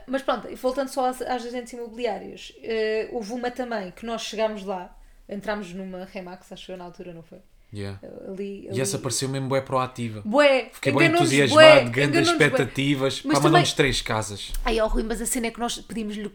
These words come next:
Speaker 1: uma coisa impossível, tu não te lembras?
Speaker 2: Yeah,
Speaker 1: Nós
Speaker 2: nós
Speaker 1: demos-lhe
Speaker 2: pedimos-lhe
Speaker 1: um
Speaker 2: o Palácio
Speaker 1: budget.
Speaker 2: da Pena por cem euros.
Speaker 1: Malta, juro, é verdade. Nós
Speaker 2: É
Speaker 1: pedimos,
Speaker 2: ridículo.
Speaker 1: nós dissemos, tipo, queremos uma casa com jardim, não sei o quê, zona de Cascais, ou Oeiras, tipo, zona mais cara,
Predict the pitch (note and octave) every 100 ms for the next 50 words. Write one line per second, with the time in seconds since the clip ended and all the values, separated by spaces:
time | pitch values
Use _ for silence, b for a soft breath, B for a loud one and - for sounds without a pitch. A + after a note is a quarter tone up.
0 | - G#3 A3 G#3 F#3 G3+ G3 - F#3+ F#3+
1 | B3+ B3 F3+ E3 D#3 G#2+ G2+ - A#3 A#3
2 | - - - B2+ A#2+ A2+ A2+ A#2 A#2+ A#2+
3 | A#2+ A2 B2+ A#2+ G#2+ G2+ A3+ A#3 - A3+
4 | G#3 C4 B3+ C4 C4+ A#3+ C4 B3 A#3 C4
5 | - A#3+ - C3+ A#3 A2+ C4 B3+ B3+ -
6 | - A#3+ A3+ G#3 A3 - G3+ F#3+ F#3+ A3
7 | G#3+ G#3 F#3 A3 A3 G3+ A3 A#3 G3 A3+
8 | A3+ - A3+ - A#3+ A3+ F#3+ G3 A3 A#3
9 | A#3+ - G3 A#3 A#3 C4 B3+ - B3+ B3+